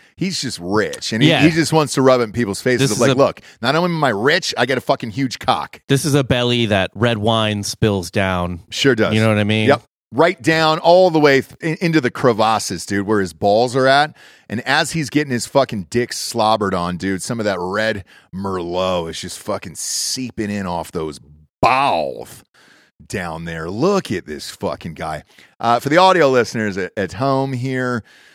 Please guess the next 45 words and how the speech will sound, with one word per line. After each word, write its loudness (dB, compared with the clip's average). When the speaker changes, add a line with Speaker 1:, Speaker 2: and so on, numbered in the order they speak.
Speaker 1:
uh, -6
just -6
picture, -4
uh, -2
an -6
artist -6
who -4
maybe, 0
uh, 6
does, -2
uh, 0
wh-, -6
what 0
you 2
reckon 2
there? -4
Some -4
of -2
that 0
ghost 2
shit, -2
like 2
Speaker 2:
I 2
Speaker 1:
a 2
Speaker 2:
think 2
he's 6
like 4
a 4
Speaker 1:
pottery? 2
Speaker 2:
sculptor, -2
Speaker 1:
Yeah, 6
that's 6
Speaker 2:
yeah. 2
Speaker 1:
what 4
I'm 0
saying. 2
Like 2
sculptor, 4
or, 2
or 0
he -2
does -8
pottery -2
or -2
something. -6